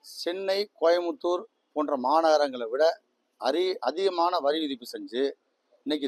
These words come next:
திருப்பூர் பனியன் தொழில் உள்ளிட்ட அனைத்து நிறுவனங்களுமே முடங்கி போய் கிடக்கு.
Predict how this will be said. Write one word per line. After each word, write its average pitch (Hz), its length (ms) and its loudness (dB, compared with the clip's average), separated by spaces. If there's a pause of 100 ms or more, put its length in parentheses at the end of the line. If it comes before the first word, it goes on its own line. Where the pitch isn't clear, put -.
திருப்பூர் 185 480 -2
பனியன் 160 340 0
தொழில் 151 240 -2
உள்ளிட்ட 151 320 -4
அனைத்து 156 420 -4
நிறுவனங்களுமே 151 600 -2 (320)
முடங்கி 170 280 2
போய் 170 160 0
கிடக்கு. 123 260 -2